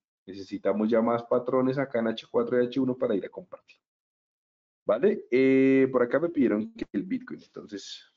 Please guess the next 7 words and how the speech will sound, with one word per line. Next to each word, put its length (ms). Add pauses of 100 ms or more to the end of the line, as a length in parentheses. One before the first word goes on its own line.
(380)
vamos 320
a 180
analizar 500 (1200)
el 120
B 160
T 180
C 420